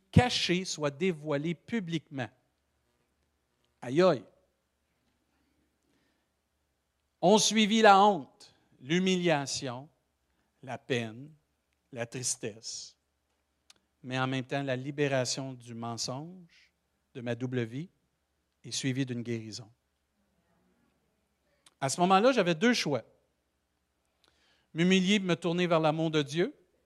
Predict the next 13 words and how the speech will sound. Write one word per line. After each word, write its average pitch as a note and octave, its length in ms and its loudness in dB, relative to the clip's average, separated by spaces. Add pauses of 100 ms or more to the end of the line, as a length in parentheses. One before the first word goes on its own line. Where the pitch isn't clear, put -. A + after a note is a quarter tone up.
(800)
ou D3 140 -6
résister E3+ 520 0
puis F3 140 -6
m'éloigner D#3+ 600 -2 (220)
loin A#3 340 0
de C3 80 -6
l'amour A2 300 -12
de G#2+ 140 -20
Dieu. - 200 -20 (3000)
J'ai C#3+ 220 -4
décidé D3+ 400 -2
de D3+ 80 -4
m'humilier B2 560 -2